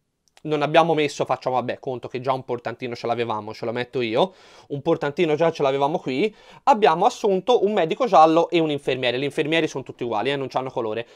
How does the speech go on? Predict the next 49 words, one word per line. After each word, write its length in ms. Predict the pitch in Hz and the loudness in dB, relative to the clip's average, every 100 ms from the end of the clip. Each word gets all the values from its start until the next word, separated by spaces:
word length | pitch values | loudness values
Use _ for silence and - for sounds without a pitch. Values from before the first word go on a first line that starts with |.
| - _ | -20 _
più 260 | 285 311 311 | 2 2 2
le 140 | 285 320 | 2 4
due 300 | 202 202 202 | 6 4 4
macchinine, 760 | 185 185 202 175 151 160 160 | 2 2 2 0 2 0 0
e 80 | - | 0
le 120 | 254 | 2
due 120 | 226 175 | 2 2
macchinine 400 | 240 302 262 247 | 2 0 -2 0
devo 120 | 190 | 0
trovare 280 | 160 147 131 | 2 0 0
un 100 | 127 | -2
posto. 360 | 104 110 - | -6 -4 0
Io 120 | 233 | 0
dico, 240 | 208 110 185 | 0 -2 -2
"Va 80 | 214 | -2
bene, 180 | 120 | -4
tanto 240 | 120 156 120 | -4 -6 -6
qui 100 | 135 | -8
i 40 | |
posti 320 | - 139 233 | -4 -4 -4
ce 80 | 233 | -2
n'ho, 320 | 196 143 151 _ _ _ - | 2 2 0 _ _ _ -4
le 120 | 139 | -2
metto 260 | 131 120 131 | 0 -2 -4
direttamente 640 | 123 120 135 113 113 120 | -6 -4 -6 -6 -6 -8
sul 200 | - 127 | -6 -4
parcheggio, 440 | 120 113 - 110 110 | -4 -4 -6 -8 -8
perché 200 | 113 127 | -8 -8
tanto 220 | 123 113 | -8 -6
questo 240 | 120 - | -6 -6
qui 80 | 131 | -6
è 40 | |
un 60 | 120 | -4
parcheggio 380 | 123 - 117 117 | -4 -4 -4 -4
da 120 | 110 | -4
due", 340 | 113 110 117 - _ _ _ | -4 -2 -2 -4 _ _ _
ok? 640 | - - 160 175 - - _ | -4 0 2 2 -2 -16 _
Quindi 320 | 285 208 190 | 0 2 0
queste 320 | 254 294 330 | 0 0 0
sono 180 | - 226 | 0 0
le 80 | 269 | 2
macchine 500 | 214 175 - 190 220 | 2 0 2 2 2
dei 240 | 143 175 226 | -2 -2 0
due 240 | 160 160 | 2 2
che 100 | 170 | 0
c'ho 140 | 160 | 2
a 40 | 147 | 4
lavorare 420 | 143 151 127 127 | 4 4 4 2
nell'ospedale 680 | 127 117 - 123 107 107 120 | -2 -6 -6 -4 -2 -2 -6